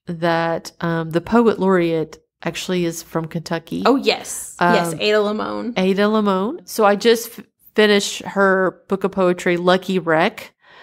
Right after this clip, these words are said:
Speaker 1: uh, which I would highly recommend. Um, I know that the library has, a, a, I would believe, a couple books of her poetry. Um,
Speaker 2: And if we don't have one that you want, just use that suggest a purchase form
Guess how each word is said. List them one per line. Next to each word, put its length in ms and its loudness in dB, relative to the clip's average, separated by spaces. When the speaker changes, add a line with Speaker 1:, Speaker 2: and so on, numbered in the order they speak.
Speaker 1:
uh, 280 0
which 240 0
I 80 2
would 120 0
highly 340 2
recommend. 760 -4
Um, 320 -2
I 100 0
know 200 4
that 200 0
the 120 0
library 760 0
has, 480 -6
a, 80 -20
a, 60 -6
I 220 4
would 120 4
believe, 320 4
a 60 2
couple 380 2
books 320 2
of 80 -6
her 440 -2
poetry. 800 -4
Um, 520 -8
Speaker 2:
And 160 2
if 160 2
we 120 4
don't 340 0
have 220 -2
one 180 -2
that 80 -4
you 120 -4
want, 380 -6
just 200 -4
use 180 -2
that 240 0
suggest 400 0
a 40 -2
purchase 380 0
form 380 -2